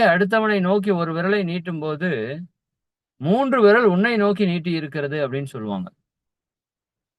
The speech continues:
முதல் நீ உன்னை சரி பண்ணு, மூணு முறை நீ உன்னை சரி பண்ணு, அப்புறம் நீ அடுத்தவனை குறை சொல்லலாம் அப்படிங்கிறதுக்கான ஒரு அடையாளமா அதை சொல்லுவாங்க.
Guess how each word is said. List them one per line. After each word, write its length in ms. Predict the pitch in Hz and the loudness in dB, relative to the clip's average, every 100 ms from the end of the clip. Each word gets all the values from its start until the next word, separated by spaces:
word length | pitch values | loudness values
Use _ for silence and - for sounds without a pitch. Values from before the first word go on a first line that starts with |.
| _ _ _ _ _ _ - | _ _ _ _ _ _ 0
முதல் 260 | 170 240 196 | 2 4 4
நீ 100 | 220 170 | 4 4
உன்னை 200 | 220 269 | 4 2
சரி 200 | 220 220 | 2 0
பண்ணு, 220 | 214 214 156 | 2 0 0
மூணு 280 | 160 233 240 | 0 0 2
முறை 200 | 190 226 240 | 2 0 0
நீ 100 | 202 | -2
உன்னை 220 | 170 170 | -2 -4
சரி 200 | 170 170 | -6 -6
பண்ணு, 160 | 170 151 | -4 -4
அப்புறம் 280 | - 180 170 | -4 -4 -4
நீ 60 | 147 | -4
அடுத்தவனை 460 | 131 139 165 156 | -6 -6 -8 -8
குறை 240 | 131 123 127 | -8 -8 -8
சொல்லலாம் 420 | 127 110 110 113 | -8 -6 -4 -4
அப்படிங்கிறதுக்கான 760 | 104 127 120 107 101 107 120 139 | -4 -4 -4 -4 -4 -6 -4 -4
ஒரு 160 | 110 101 | -4 -4
அடையாளமா 520 | 110 156 151 127 156 | 0 2 2 -2 -6
அதை 140 | 127 | -8
சொல்லுவாங்க. 420 | 107 110 117 98 | -10 -6 -4 -6